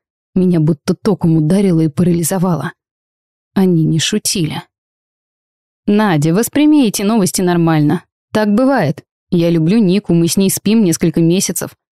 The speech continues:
Оказались в постели на дне рождения Ромы, когда он организовал ту поездку на острова в Карелии».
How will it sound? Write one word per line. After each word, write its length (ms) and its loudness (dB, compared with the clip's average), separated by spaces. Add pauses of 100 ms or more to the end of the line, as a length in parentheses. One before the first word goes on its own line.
(120)
Оказались 600 0
в 80 -14
постели 460 0
на 160 2
дне 220 2
рождения 540 0
Ромы, 320 0
когда 300 0
он 120 0
организовал 680 0
ту 160 -2
поездку 520 0
на 180 2
острова 420 -2
в 80 -16
Карелии». 520 0